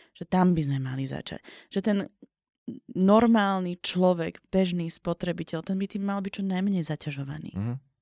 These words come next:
Speaker 1: Lebo presne robí všetko preto, aby sa vo svojich možnostiach, aby si žil najlepšie, ako vie.
Speaker 2: Áno.
Speaker 1: A častokrát tie maminy, rodiny, tatovia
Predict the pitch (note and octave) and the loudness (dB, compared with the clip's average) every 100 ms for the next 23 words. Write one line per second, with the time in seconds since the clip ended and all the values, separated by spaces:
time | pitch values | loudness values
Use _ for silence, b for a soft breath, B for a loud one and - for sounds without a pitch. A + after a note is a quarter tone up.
0 | _ _ D#3+ D3+ F3+ F3 - D#3 E3 D#3+ | _ _ -10 -2 -2 -2 -4 -6 -4 -4
1 | D3 - _ _ _ - F3 - - D3+ | -4 -10 _ _ _ -20 -18 -14 -8 -8
2 | E3+ A#3 E4 - - E3 E3 - E3 D3+ | -6 -8 -8 -10 -14 -10 -10 -8 -10 -10
3 | - _ _ _ - E3 F3 D3+ D#3 E3 | -14 _ _ _ -8 -6 -4 -6 -4 -4
4 | F#3 G3 - F#3 E3 D3+ D3+ - D3 D#3 | -2 -4 -4 -8 -8 -10 -10 -8 -6 -6
5 | D3 C#3+ D3 C#3+ - C3 - C#3+ F3 D#3+ | -4 -4 -6 -8 -12 -12 -14 -14 -12 -12
6 | - _ _ _ - F2 C#2+ - F#3 F#3 | -14 _ _ _ -6 -4 -4 0 0 0
7 | G3 - F#3 E3+ - - b b b _ | -4 -4 0 0 -2 -18 b b b _
8 | - E3+ D#3+ D3+ - E3 E3+ F3+ E3+ E3+ | -4 0 0 0 -2 -2 0 2 2 0
9 | - D#3+ E3 E3 E3 E3 D#3 D3+ E3 D#3 | 0 0 0 0 -2 -4 -6 -4 -4 0
10 | D#3 D3+ | 0 -2